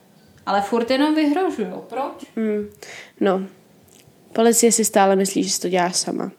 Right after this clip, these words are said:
Speaker 2: V tu chvíli se s nima domluví, že půjde na polygraf, udělá ho dvakrát a obo-, po-, jakoby obojí vyjde, jakože lže. Zároveň ale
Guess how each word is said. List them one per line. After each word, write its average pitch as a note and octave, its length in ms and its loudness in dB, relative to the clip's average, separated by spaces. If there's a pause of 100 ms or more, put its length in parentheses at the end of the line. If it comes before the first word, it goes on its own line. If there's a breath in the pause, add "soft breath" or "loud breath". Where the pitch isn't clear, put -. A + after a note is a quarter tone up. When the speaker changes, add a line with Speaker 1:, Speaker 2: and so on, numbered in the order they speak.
(120)
Speaker 2:
V - 60 -20
tu A#3+ 100 2
chvíli A3+ 260 0
se A3 120 -4
s G#3+ 80 -2
nima G#3+ 160 2
domluví, G3+ 480 2
že G3+ 100 0
půjde G3 240 0
na F3+ 120 -2
polygraf, G#3 580 4 (460 loud breath)
udělá G#3 300 6
ho G#3+ 120 4
dvakrát G3 480 2
a - 140 2
obo-, F#3+ 220 -2 (160)
po-, G#3 200 -4 (120)
jakoby G3 280 -4
obojí G3 720 -4 (200)
vyjde, F#3+ 380 0
jakože F#3 640 0 (840 soft breath)
lže. F#3+ 500 2 (440 loud breath)
Zároveň G#3+ 540 4
ale G#3 440 4